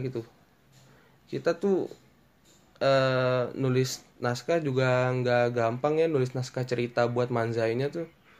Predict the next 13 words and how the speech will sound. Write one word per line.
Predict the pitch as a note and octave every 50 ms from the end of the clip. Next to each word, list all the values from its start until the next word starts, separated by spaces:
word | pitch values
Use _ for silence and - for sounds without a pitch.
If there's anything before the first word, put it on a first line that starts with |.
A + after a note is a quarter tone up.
| - - - - _ _ _
Si | _ - - A#2+ A2+ A2 A2+ A2+ A2+ A2+ A2+ A2+ A2+ A2+ A2+ A#2 A#2 A#2+ - - _ _ _ _ _ _ _ _ _ _ _ - _ - - - _ _ -
Fala | - A#2 A2+ A#2 A#2+ B2+ C3+ C#3 C#3+ C#3+ C#3
kayak | - B2 A#2 A2+ A2+ A2+ A2+ A2+ - - - _ _ _ _ _ _ - - - - _
bangun | - B2+ A#2 A#2 A#2+ A#2+ A#2+ A#2+ A#2+ A#2
cerita | - A2+ A2+ A2+ G#2+ - - C#3 D3 D3+ D3 - C#3+
dan, | B2+ A#2 A#2+ A#2+ A#2+ A#2+ A#2 A#2 A#2 A#2 A#2+ - - _ _ _ _ _ _ _ _ _ _ _ _ _ - - _ _ _ _ - _ _ -
eh, | B2 A#2 A#2 A#2 A#2 A#2 A#2 A2+ A#2 - - _ _ _ _ _ _ _ _ _ -
gue | B2 C3 C#3+
juga | C#3 C3+ C3 B2 B2+ B2 A#2+ A#2+
bantu | A#2+ B2 A#2+ A#2+ B2 A#2+ A#2 - B2 A#2+ A#2+ A#2+ A#2+ A#2+ A#2+ A#2 - A2+
untuk, | A#2 A2+ - A#2 A#2 A#2 A#2 - _ _ _ _ _ _ _ _ _ _ _ _ - -
eh, | A2+ A#2 A2+ A2+ A2+ A2+ A2+ A2+ - - - _ -
nentuin | A#2 A#2 A2+ A2+ A#2+ A#2 A#2 A#2 A#2 A2+ A#2 A#2 A#2 A2+ A2+ A2+ B2